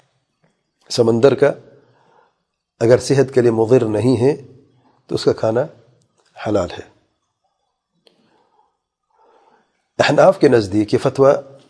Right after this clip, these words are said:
حنفی ادارے سے یعنی بیان کیا گیا ہے، ان کے نزدیک صرف مچھلی حلال ہے، باقی حرام ہے، اور وہ فتویٰ دیتے اپنے مذہب کے مطابق،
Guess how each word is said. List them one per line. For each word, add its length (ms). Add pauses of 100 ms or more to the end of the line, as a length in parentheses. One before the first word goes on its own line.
(2000)
حنفی 460 (1500)
ادارے 300
سے 160
یعنی 380 (1900)
بیان 480
کیا 240
گیا 300
ہے، 120 (440)
ان 100
کے 120
نزدیک 440
صرف 240
مچھلی 260 (100)
حلال 200
ہے، 80
باقی 340
حرام 200 (100)
ہے، 60 (1700)
اور 80
وہ 40
فتویٰ 340
دیتے 220
اپنے 160
مذہب 320
کے 100
مطابق، 480